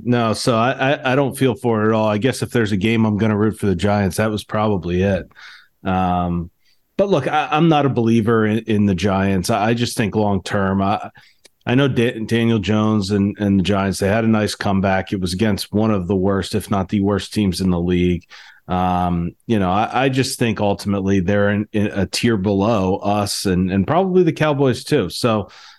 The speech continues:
um, I think ultimately, you know, we've had their number the last few years, and I'm confident that we can continue to have their number this year. So, you know, I, I just think they're still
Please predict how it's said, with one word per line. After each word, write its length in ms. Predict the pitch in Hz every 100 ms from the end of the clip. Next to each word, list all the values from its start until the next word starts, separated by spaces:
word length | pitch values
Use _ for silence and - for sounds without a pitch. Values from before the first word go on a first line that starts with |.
| _ -
um, 300 | 110 107 117
I 180 | 120
think 200 | 127 131
ultimately, 600 | 120 117 113 113 110 110
you 280 | 107 110 107
know, 100 | 101
we've 180 | 98 117
had 180 | 123 107
their 120 | 104
number 300 | 98 104 104
the 120 | 101
last 320 | 101 101 95
few 140 | - 107
years, 440 | 95 101 110 107
and 120 | 110 92
I'm 160 | 90
confident 560 | - 101 95 104 95 82
that 280 | 95 87 87
we 160 | 98
can 180 | - 85
continue 480 | - 90 - 98 95
to 100 | 87
have 200 | 92 80
their 120 | 90
number 320 | 87 90 85
this 260 | 85 90 -
year. 300 | 92 92 78
So, 480 | - 98 87 85 -
you 100 | 87
know, 300 | 90 82 85 - -
I, 400 | 87 - 101 107 -
I 100 | 117
just 260 | 117 113
think 200 | 117 104
they're 160 | - 101
still 640 | - - 110 101 95 90